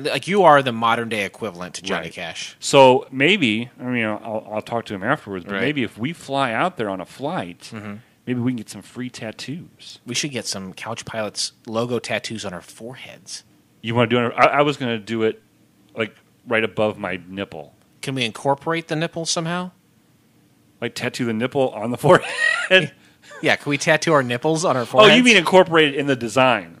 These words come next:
Speaker 2: I'm sure he,
Speaker 1: That'll work,
Speaker 2: he's
Speaker 1: too.
Speaker 2: an, he's an, he's the, he's the amazing artist. He's the one that did my, um, my, uh, I B W I P urinal.
Speaker 1: Yeah, that's very good. On your,
Speaker 2: Yeah.
Speaker 1: on your leg, right?
Speaker 2: Yeah.
Speaker 1: Do you think anyone's ever had,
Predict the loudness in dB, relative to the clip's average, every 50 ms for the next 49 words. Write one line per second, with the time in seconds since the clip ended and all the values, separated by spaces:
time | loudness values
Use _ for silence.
0 | _ _ -2 -2 0 0 0 2 2 4 4 6 6 4 4 2 0 -2 0 2
1 | 4 4 4 4 2 0 -2 -6 -14 _ _ -6 -4 -2 -4 -4 -2 0 0 -2
2 | 0 -2 -4 -4 -4 -4 -4 -2 0 0 2 2 0 4 4 4 4 4 2 -4
3 | -10 -20 -20 -10 -6 -6 -4 0 0 2 2 2 2 0 0 2 4 4 4 4
4 | 2 2 2 0 -2 -6 -10 -16 _ _ _ -2 0 0 0 2 0 0 0 0
5 | -2 -4 -6 -10 -2 0 0 2 2 4 2 4 4 4 2 2 0 -2 -2 -2
6 | -2 -4 -6 -10 _ _ _ _ _ _ _ -2 -2 0 0 0 -2 -4 -6 -8
7 | -14 _ _ -6 -2 -2 -2 -2 -4 -8 -10 -10 -8 -6 -6 -6 -4 -6 -8 -8
8 | -10 -14 -14 -10 -8 -6 -6 -6 -6 -8 -10 -8 -8 -6 -4 -4 -4 -4 -6 -6
9 | -6 -8 -8 -8 -12 -16 _ _ _ -20 _ _ _ _ _ _ _ -10 -8 -6
10 | -2 0 0 0 2 0 0 -2 -2 -2 -2 -4 -4 -4 -4 -4 -4 -6 -8